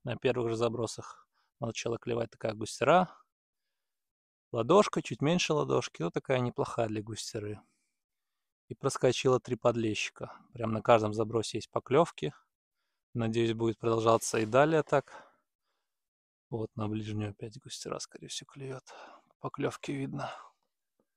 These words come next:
Дер-, резкие такие тычки. Подлещик всё-таки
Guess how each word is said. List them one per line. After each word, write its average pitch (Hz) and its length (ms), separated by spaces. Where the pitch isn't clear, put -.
Дер-, 120 320
резкие 120 400
такие - 320
тычки. - 480
Подлещик 117 520
всё-таки - 480